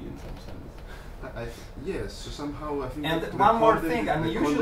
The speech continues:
Speaker 3: usually,
Speaker 2: is the
Speaker 3: I mean, in
Speaker 2: observation.
Speaker 3: quantum information community, this is not really distinguished that these are two different Hilbert spaces. This is crucial.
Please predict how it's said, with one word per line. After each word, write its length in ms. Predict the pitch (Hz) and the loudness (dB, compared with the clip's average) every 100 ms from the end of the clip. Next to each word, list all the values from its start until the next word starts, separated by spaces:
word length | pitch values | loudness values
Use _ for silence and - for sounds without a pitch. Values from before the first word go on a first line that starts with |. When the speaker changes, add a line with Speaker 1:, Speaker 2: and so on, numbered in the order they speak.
| 165 | 2
Speaker 3:
usually, 140 | 147 | 2
Speaker 2:
is 80 | 139 | 0
the 100 | 139 | 0
Speaker 3:
I 120 | - | 0
mean, 100 | - | 0
in 80 | 165 | 0
Speaker 2:
observation. 180 | 170 135 | 0 4
Speaker 3:
quantum 320 | 220 269 226 | 4 4 -2
information 540 | 175 170 160 165 - - | -4 -4 -4 -4 -4 -6
community, 340 | 147 151 143 | -4 -4 -6
this 140 | 143 160 | -6 -6
is 140 | - | -6
not 200 | 160 160 | -4 -4
really 220 | 156 151 | -4 -4
distinguished 800 | 135 135 - 143 127 120 - - | -6 -6 -4 -4 -4 -6 -8 -8
that 200 | 131 123 | -6 -4
these 260 | 147 143 - | -6 -8 -2
are 120 | 135 127 | -2 0
two 140 | 147 | -4
different 360 | 139 127 - - | -4 -4 -6 -8
Hilbert 380 | - - 110 - | -10 -8 -8 -8
spaces. 480 | - 117 - - | -6 -6 -6 -10
This 180 | - 147 | -8 -6
is 120 | 135 | -6
crucial. 340 | - - - | -8 -12 -10